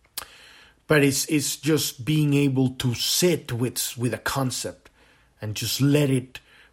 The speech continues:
permeate your every, every, every part of your being, cellular, physical, and metaphysical, and just get imbued by that information so that it becomes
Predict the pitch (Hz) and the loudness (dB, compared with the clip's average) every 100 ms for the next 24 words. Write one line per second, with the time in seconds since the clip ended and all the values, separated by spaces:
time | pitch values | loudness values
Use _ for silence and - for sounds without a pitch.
0 | _ - 156 143 143 156 160 160 143 - | _ 2 4 4 4 6 6 6 4 -2
1 | 123 135 120 - 147 143 123 123 113 - | 2 2 2 -2 0 0 0 -4 -4 -4
2 | - 170 151 147 113 - - 196 - - | 2 2 2 -2 -4 -6 -20 -20 -20 -20
3 | - - - _ 180 208 170 190 196 135 | -20 -20 -20 _ 4 4 4 0 2 0
4 | 101 - _ _ - 190 185 170 135 139 | -4 -16 _ _ 4 8 8 6 4 0
5 | 110 139 143 123 110 - - - 170 170 | 0 0 2 0 -2 -8 -6 2 4 6
6 | 160 156 147 147 139 - _ - 185 - | 6 4 4 2 -2 -14 _ -2 0 2
7 | 160 - 139 127 170 175 160 151 143 135 | -2 -2 -2 0 2 4 4 2 0 -4
8 | - 127 - - 120 113 - 113 107 104 | -4 -4 -4 -4 -4 -4 -4 -6 -4 -4
9 | 110 - - 127 135 123 123 110 127 170 | -6 -8 0 4 6 4 2 2 2 2
10 | 190 156 110 117 110 101 117 107 - - | 2 0 -2 -2 -2 -2 -4 -4 -8 -18
11 | - - _ - 190 165 160 151 147 147 | -20 -20 _ 2 4 4 2 2 2 0
12 | 135 120 104 - - - _ - 107 104 | -2 -6 -10 -14 -20 -20 _ -6 -4 -2
13 | 113 101 110 - 104 - | -4 -6 -8 -6 -4 -6